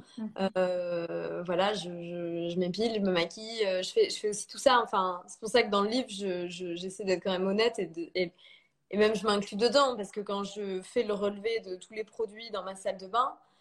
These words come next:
Speaker 1: Mhm.
Speaker 2: moi, j'arrive à mille euros, quoi. Mille euros, c'est beaucoup, hein. Euh,
Speaker 1: Ouais.
Speaker 2: voilà, bon, je, j'achète des vernis qui coûtent cher, des trucs, tu vois. Euh, mais ce qui est intéressant, c'est pas que moi, je dépense mille euros, c'est qu'il y a un écart monumental avec mon conjoint qui, lui, a cinq euros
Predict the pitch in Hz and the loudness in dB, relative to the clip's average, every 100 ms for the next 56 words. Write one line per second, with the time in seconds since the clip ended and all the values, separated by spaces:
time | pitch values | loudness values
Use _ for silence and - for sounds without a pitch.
0 | - 208 180 196 226 233 220 214 202 226 | -18 -16 -10 2 2 4 2 2 2 0
1 | 240 247 262 285 294 - 226 196 196 208 | -2 2 2 0 -4 -4 -4 -4 0 2
2 | 226 359 - 208 254 - 311 277 220 226 | 4 2 0 -2 -2 2 2 4 2 0
3 | 196 180 180 180 175 175 175 - 180 175 | -2 -2 -4 -6 -6 -8 -10 -14 -10 0
4 | 226 240 208 202 196 175 170 170 180 185 | 4 6 4 -2 -10 -12 -14 -14 -14 -12
5 | 180 185 190 214 196 190 185 - 226 220 | -6 -2 0 -2 -10 -14 -12 0 4 4
6 | 196 180 - 233 - - 208 - - - | 2 -6 -8 -10 -8 -12 -12 -12 -20 -20
7 | _ - 202 196 196 190 185 185 196 - | _ -2 2 2 2 0 -4 -6 -12 -12
8 | - 220 208 240 208 208 214 214 240 262 | 2 4 4 4 2 4 2 2 0 -2
9 | 254 202 202 208 202 208 196 214 202 - | -4 0 0 0 0 2 0 -2 -4 -2
10 | 220 214 226 240 - 196 190 180 175 - | 0 2 2 0 -2 -2 0 0 -4 -10
11 | _ 196 190 202 214 214 196 214 220 220 | _ 2 4 6 6 6 2 2 2 2
12 | 220 220 262 262 226 - 190 196 202 202 | -2 -2 -2 -2 -2 -4 -6 -4 -6 -4
13 | 214 214 247 240 196 220 196 - 220 214 | -2 0 -2 -4 0 2 2 0 -8 2
14 | 247 247 | 6 8